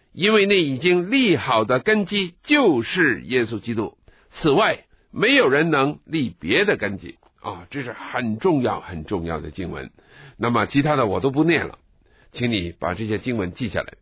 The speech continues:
还有罗马书第九章三十三节，《使徒行传》第四章十一节，《以赛亚书》第二十八章十六节，彼得前书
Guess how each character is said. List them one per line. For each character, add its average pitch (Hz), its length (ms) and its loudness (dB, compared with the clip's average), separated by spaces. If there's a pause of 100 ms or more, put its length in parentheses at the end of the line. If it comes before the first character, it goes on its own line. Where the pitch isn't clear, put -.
(420)
还 - 160 -2
有 127 280 0 (420)
罗 196 320 2
马 139 180 0
书 139 340 -4 (300)
第 147 220 0
九 90 300 -8
章 120 320 0 (240)
三 135 280 -2
十 113 140 -6
三 110 240 -2
节， 73 220 -8 (300)
《使 - 260 0
徒 180 120 4
行 180 220 2
传》 123 400 -2
第 160 160 0
四 160 260 -4
章 92 300 -2 (260)
十 120 300 -2
一 147 240 0
节， 71 340 -2 (800)
《以 143 220 -4
赛 226 180 0
亚 123 260 2
书》 151 340 -6 (160)
第 151 140 -6
二 135 220 0
十 104 100 -6
八 143 220 0
章 127 280 -4 (220)
十 117 300 -6
六 147 240 2
节， - 300 -8 (760)
彼 139 180 0
得 165 160 2
前 156 300 0
书 160 300 -2